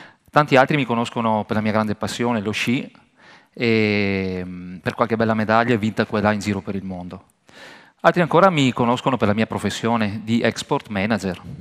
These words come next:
che mi ha consentito ad oggi di puntare ben novantanove bandierine sul mappamondo di casa e di vivere esperienze davvero, eh, indimenticabili, alcune molto originali.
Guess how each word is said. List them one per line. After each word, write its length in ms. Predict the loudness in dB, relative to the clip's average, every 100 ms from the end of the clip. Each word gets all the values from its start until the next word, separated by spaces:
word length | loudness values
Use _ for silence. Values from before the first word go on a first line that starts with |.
| -16
che 140 | -6 -4
mi 60 |
ha 40 | -2
consentito 480 | -2 -4 -4 0
ad 100 | 0
oggi 460 | 0 -2 -2 -6 -6 -12
di 180 | -12 -8
puntare 380 | -4 0 0 2
ben 240 | 0 0
novantanove 680 | 0 0 0 0 0 0 0
bandierine 640 | -2 -2 -2 -2 -6 -8 _
sul 180 | -14 -8
mappamondo 480 | -6 -4 -4 -6
di 100 | -8
casa 400 | -4 -4 -4 -10 -16 _ _ _ -20 -18 -18 -20 -20 _
e 100 | 0
di 80 | 4
vivere 180 | 6 6
esperienze 840 | 4 0 2 0 2 2 2 0 -2
davvero, 720 | -2 2 2 2 2 0 -2 -6 -14 _
eh, 360 | -4 -2 -2 -6
indimenticabili, 1000 | -6 -4 -6 -8 -2 0 0 -4 -10 -10
alcune 420 | -6 -6 -4 -2 0
molto 460 | -2 -4 -4 -6
originali. 600 | -8 -6 -6 -6 -8 -10